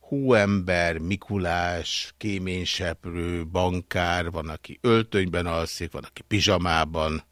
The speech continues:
Ez a műsor. Este kilenctől reggel hatig, vagy hétig, nem tudom, hát minden pillanatban nem néztük, de amikor azt feltételezik a dánok, hogy a gyerekeknek aludniuk kell. Kicsit emlékeztet a magyar Kájha tévére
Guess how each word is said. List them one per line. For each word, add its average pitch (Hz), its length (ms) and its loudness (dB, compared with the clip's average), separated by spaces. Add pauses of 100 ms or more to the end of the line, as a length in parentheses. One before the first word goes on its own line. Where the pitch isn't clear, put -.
(280)
Ez 165 160 6
a 120 80 6
műsor. - 480 -4 (500)
Este - 380 4
kilenctől 95 580 0
reggel 78 360 -4
hatig, 87 360 -6
vagy 113 200 -2
hétig, - 640 -4
nem 104 220 -2
tudom, 90 320 -6
hát 85 200 -4
minden 90 300 -2
pillanatban 85 680 -4
nem 95 140 -4
néztük, 90 380 -4
de 170 140 0
amikor 156 540 0
azt - 200 0
feltételezik 90 760 0
a 90 80 0
dánok, 82 600 4 (880)
hogy 147 140 -4
a 143 40 0
gyerekeknek 87 600 -4
aludniuk 76 540 -10
kell. - 320 -12
Kicsit 226 340 4
emlékeztet 139 640 4
a 95 60 4
magyar 101 440 2
Kájha 87 420 4
tévére 92 680 -4